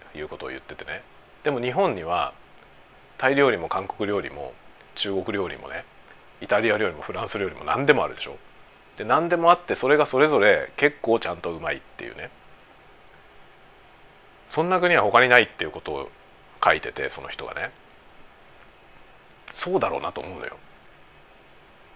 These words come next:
だからその人はさ、その世界中いろんなところに行って、日本に戻ってくるたびにそういうことを思うって書いてて、すごい説得力があるじゃない。実際いろんなとこ見てきてね。で、日本に帰ってくるとそう思うっていうふうに書いてて、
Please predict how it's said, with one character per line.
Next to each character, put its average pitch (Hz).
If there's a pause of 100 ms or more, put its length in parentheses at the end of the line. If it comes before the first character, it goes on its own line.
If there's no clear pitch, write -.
(640)
だ -
か -
ら -
そ 151
の 180
人 131
は 73
さ、 -
そ -
の -
世 -
界 131
中 131
い 123
ろ 139
ん 143
な 139
と 151
こ 131
ろ 101
に 98
行 95
っ -
て、 101 (200)
日 120
本 135
に 104
戻 120
っ 147
て -
く 143
る 131
た 120
び 135
に 127
そ 110
う -
い 104
う -
こ 110
と -
を 76
思 85
う -
っ -
て -
書 80
い 73
て -
て、 139 (400)
す -
ご 139
い 123
説 -
得 131
力 92
が 67
あ -
る 65
じ -
ゃ -
な 65
い。 69
実 -
際 98
い -
ろ 104
ん 110
な 107
と 104
こ 92
見 101
て 101
き -
て -
ね。 78 (1040)
で、 107
日 101
本 101
に 87
帰 92
っ 87
て -
く -
る 107
と 151
そ 110
う 95
思 87
う -
っ 73
て -
い -
う 69
ふ -
う 78
に 69
書 76
い 67
て -
て、 65